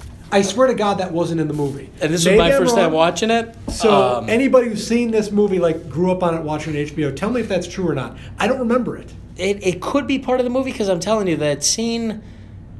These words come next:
Speaker 2: where she is laying in that kind of weird pond with
Speaker 1: Yeah.
Speaker 2: Charlie Sheen.
Speaker 1: Yeah.
Speaker 2: With, uh, Jake's character for a second there when he goes in for the kiss, the back of his head is completely different. Different
Speaker 1: Yeah.
Speaker 2: hair tone. So I'm
Speaker 1: Yeah.
Speaker 2: thinking, like,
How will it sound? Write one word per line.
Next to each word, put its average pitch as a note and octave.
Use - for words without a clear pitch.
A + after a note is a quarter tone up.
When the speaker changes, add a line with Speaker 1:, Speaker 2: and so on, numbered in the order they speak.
Speaker 2:
where D#3+
she F#3+
is D3
laying D3+
in C#3
that A#2+
kind D3+
of B2
weird D3+
pond E3+
with E3+
Speaker 1:
Yeah. D3
Speaker 2:
Charlie E3+
Sheen. F#3
Speaker 1:
Yeah. C#3+
Speaker 2:
With, B2+
uh, G#2
Jake's D#3
character E3+
for D3+
a A#2+
second G#3+
there C#3+
when C#3+
he D#3
goes D#3+
in F3+
for D#3
the A#2
kiss, -
the D#3
back F3+
of F3+
his C#3
head E3
is B2+
completely C3+
different. C3+
Different D#3
Speaker 1:
Yeah. C3
Speaker 2:
hair F3+
tone. G3
So F3+
I'm D#3
Speaker 1:
Yeah. -
Speaker 2:
thinking, F#3
like, D3+